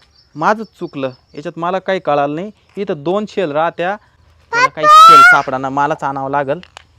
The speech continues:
Speaker 2: पप-, मी शेल आणले दादा.
Speaker 1: चाल इकडे.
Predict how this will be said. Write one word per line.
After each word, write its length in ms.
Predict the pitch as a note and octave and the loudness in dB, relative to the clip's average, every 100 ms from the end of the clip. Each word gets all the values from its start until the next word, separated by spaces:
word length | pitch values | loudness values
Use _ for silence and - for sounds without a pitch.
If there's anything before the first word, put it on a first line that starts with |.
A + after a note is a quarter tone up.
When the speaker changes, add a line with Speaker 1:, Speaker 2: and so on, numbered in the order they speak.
| _ - | _ -8
Speaker 2:
पप-, 1000 | - B4 _ _ _ _ _ _ _ - | -8 -8 _ _ _ _ _ _ _ -12
मी 440 | G4+ A4+ B4+ C5 B4+ | -10 -8 -6 -6 -8
शेल 340 | C#5 C#5 B4+ | -4 -2 0
आणले 480 | A#4+ A4+ A#4+ A#4 A#4+ | 0 -2 -4 -4 -4
दादा. 460 | A4+ A#4 G#4+ A4 G#4 - _ _ _ _ _ _ _ - | 0 0 0 0 0 -2 _ _ _ _ _ _ _ -2
Speaker 1:
चाल 140 | F#3+ | 0
इकडे. 240 | F3+ E3+ | 0 -4